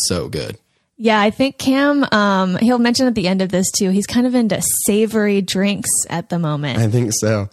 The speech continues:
Speaker 1: But it was really funny because we were eating this food and, you know, it's an Asian inspired cuisine restaurant and the food's pretty spicy. So whenever I'd be eating all this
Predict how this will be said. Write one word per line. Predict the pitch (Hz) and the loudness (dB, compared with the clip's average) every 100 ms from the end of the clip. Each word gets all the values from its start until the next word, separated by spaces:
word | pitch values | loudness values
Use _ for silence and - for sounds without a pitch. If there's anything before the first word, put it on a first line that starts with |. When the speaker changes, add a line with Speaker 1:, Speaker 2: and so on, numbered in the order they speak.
| - - | -12 -4
Speaker 1:
But | 143 156 | 2 4
it | |
was | 160 147 | 4 4
really | 156 | 4
funny | 151 120 123 | 2 2 2
because | 123 127 113 | 0 0 0
we | 117 | 0
were | 113 | 0
eating | 117 117 117 | 0 0 0
this | 104 - | -2 -2
food | 113 104 | 0 0
and, | 110 | 2
you | 123 | 2
know, | 110 | 2
it's | 117 113 - - _ - | 0 -2 -6 -6 _ -4
an | 135 131 | -2 0
Asian | 120 113 117 117 120 - _ _ _ _ | 0 0 0 0 -2 -6 _ _ _ _
inspired | 117 110 107 107 107 - | -4 -2 0 0 0 -2
cuisine | 107 98 135 139 | -2 2 2 2
restaurant | 95 95 - 95 92 - _ _ _ - | 0 -2 -2 -2 -4 -8 _ _ _ -4
and | 101 | -2
the | |
food's | - 143 | 0 0
pretty | 131 131 | -2 -2
spicy. | - 123 135 - 92 - _ _ | 0 0 0 -4 -6 -10 _ _
So | - | -2
whenever | 113 113 | 0 2
I'd | 110 | 2
be | 104 - | 0 0
eating | 127 120 | 2 2
all | 110 | 0
this | 104 | 0